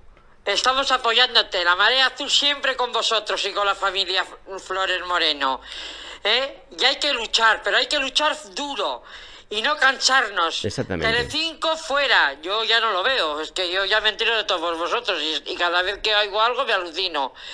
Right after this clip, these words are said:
Speaker 1: Carlota, ala, que le den por
Speaker 2: <laughs>
Speaker 1: allí. Y tú, duro, duro. Hay que apoyaros a tope, a todos. Que vosotros sois nuestras voz.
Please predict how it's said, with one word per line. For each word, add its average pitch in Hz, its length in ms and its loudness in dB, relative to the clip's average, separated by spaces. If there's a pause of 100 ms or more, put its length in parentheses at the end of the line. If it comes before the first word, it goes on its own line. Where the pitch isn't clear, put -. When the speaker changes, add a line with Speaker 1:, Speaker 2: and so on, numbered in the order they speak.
(420)
Speaker 1:
Carlota, 214 920 4 (120)
ala, 254 420 6
que 214 120 0
le 220 100 0
den 285 260 0
por 220 540 2 (320)
Speaker 2:
<laughs> - 280 -20
Speaker 1:
allí. 214 560 0 (1400)
Y 240 200 -2
tú, 339 460 -6 (460)
duro, 208 680 -2 (120)
duro. 208 680 -4 (180)
Hay 262 220 4
que 294 80 0
apoyaros 285 840 2 (140)
a 233 160 6
tope, 240 680 -2
a 233 180 4
todos. 240 680 -2 (540)
Que 233 160 0
vosotros 277 500 0
sois 285 240 0
nuestras 226 500 0
voz. 240 460 -2